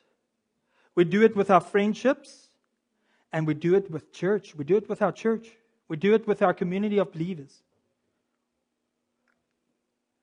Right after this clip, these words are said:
We get stuck in a cycle of where we are with a group of people, and when we join them after we have faith in Jesus, we are so let down and disappointed. "This is not what I was thinking.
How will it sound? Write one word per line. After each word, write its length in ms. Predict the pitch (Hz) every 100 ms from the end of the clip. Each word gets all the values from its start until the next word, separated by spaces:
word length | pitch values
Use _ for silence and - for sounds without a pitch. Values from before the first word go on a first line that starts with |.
| _ _ _ _
We 100 | -
get 180 | 175 180
stuck 320 | - - 247
in 80 | 247
a 60 | 220
cycle 460 | - 233 233 233
of 160 | 214 196
where 420 | 196 202 196 190 190 _ _ _ _ -
we 140 | 180
are 80 | 185
with 240 | 180 233
a 40 | 240
group 320 | 180 247 247
of 200 | 220 -
people, 640 | 240 262 214 196 185 - _ _ _ _ _ _ -
and 180 | 190 190
when 140 | 214
we 120 | 220
join 400 | 175 190 254 330
them 200 | 262 233
after 340 | 220 214 240 262
we 120 | 233
have 180 | 214 214
faith 240 | 240 240
in 120 | 220
Jesus, 500 | 160 220 233 202 196 - - _
we 120 | 185 208
are 80 |
so 440 | 208 - 269 285 285
let 320 | 220 254 196
down 280 | 208 240 226
and 80 | 196
disappointed. 600 | 214 214 - 254 220 -
"This 180 | 269 277
is 100 | 262
not 280 | 294 311
what 120 | 294 294
I 60 |
was 240 | 277 262 -
thinking. 540 | 320 339 339 214 143